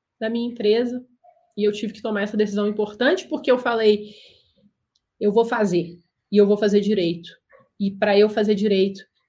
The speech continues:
eu não tenho como fazer as duas coisas, e eu não quero fazer mais essas duas coisas", sabe? Então, assim, foi um ano de muitas decisões importantes, de muitos obstáculos que eu superei sem saber o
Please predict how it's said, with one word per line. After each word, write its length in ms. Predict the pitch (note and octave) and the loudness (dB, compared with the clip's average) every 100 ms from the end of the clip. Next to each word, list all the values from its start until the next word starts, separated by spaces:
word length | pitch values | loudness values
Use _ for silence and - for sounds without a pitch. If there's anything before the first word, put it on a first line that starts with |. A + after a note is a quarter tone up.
| - | -4
eu 100 | G#3+ | 0
não 160 | G#3+ | 0
tenho 220 | G#3 F#3 | -2 -4
como 180 | F#3 F3 | -4 -6
fazer 220 | F3+ E3+ | -4 -2
as 100 | E3+ | -4
duas 220 | E3 E3+ - | -4 -6 0
coisas, 260 | G#3 G3+ | 2 4
e 40 | G3+ | 4
eu 100 | F#3+ | 4
não 300 | G#3+ G#4 - | 4 4 2
quero 340 | A3 F#3 D3+ | 2 0 0
fazer 300 | E3 E3 E3+ | -4 -6 -4
mais 180 | D#3 E3 | -4 -6
essas 240 | E3 E3 | -6 -8
duas 240 | D#3 D#3 - | -8 -12 -10
coisas", 480 | D#3+ D#3 D#3 - _ _ _ _ _ _ - _ _ _ | -10 -10 -14 -18 _ _ _ _ _ _ -20 _ _ _
sabe? 360 | - F#3 A#3 G3+ | 0 2 2 0
Então, 200 | G3+ A#3+ | 0 0
assim, 160 | B3+ | 0
foi 140 | G#3+ C4 | 4 4
um 80 | |
ano 160 | C4 E4+ | 6 6
de 100 | E4+ | 6
muitas 540 | B3+ C4+ F#4+ A#4 F#4+ | 6 6 4 4 0
decisões 440 | D4 D4 A#3+ A3+ G#3+ | -2 -4 -4 -4 -4
importantes, 600 | G#3+ F#3+ F#3 G#3 B3 - | -6 -8 -4 -2 -2 -2
de 80 | B3 | -4
muitos 360 | B3+ G4 - B3 | -2 -4 -8 -6
obstáculos 720 | A#3 G3 - G3 B3 - A#3 G#3+ G3+ F#3 _ _ _ - | -4 -4 -6 -2 -2 -2 -8 -10 -14 -16 _ _ _ -6
que 80 | |
eu 80 | A#3+ | -4
superei 540 | A#3 G#3+ A3+ G#3 G#3 B3 | -4 -6 -2 2 2 0
sem 220 | - C4+ | -8 -8
saber 380 | - G#3+ B3 | -6 0 0
o 120 | C#4+ | 0